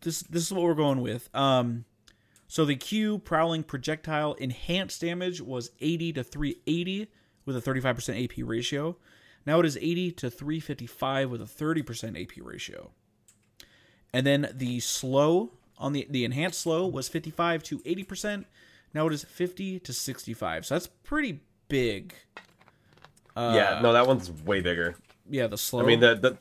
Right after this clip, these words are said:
Speaker 2: the base damage and the five percent, okay, whatever. I don't think that's that big of a deal,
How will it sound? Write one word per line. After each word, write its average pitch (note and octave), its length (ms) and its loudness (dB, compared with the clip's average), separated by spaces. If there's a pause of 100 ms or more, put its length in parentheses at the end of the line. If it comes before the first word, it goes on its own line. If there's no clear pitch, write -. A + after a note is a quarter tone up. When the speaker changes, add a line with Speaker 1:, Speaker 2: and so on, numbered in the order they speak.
(160)
Speaker 2:
the A#2+ 80 8
base C3+ 260 2
damage D3 300 4
and A2 100 0
the G2 40 2
five A2 220 4
percent, G#2 300 2
okay, F#2+ 160 0
whatever. E2+ 480 2 (380)
I - 20 -10
don't G2 140 4
think F#2+ 120 4
that's E2 120 2
that F2+ 160 2
big G2+ 100 2
of G2+ 80 -2
a G#2+ 60 0
deal, G#2 320 0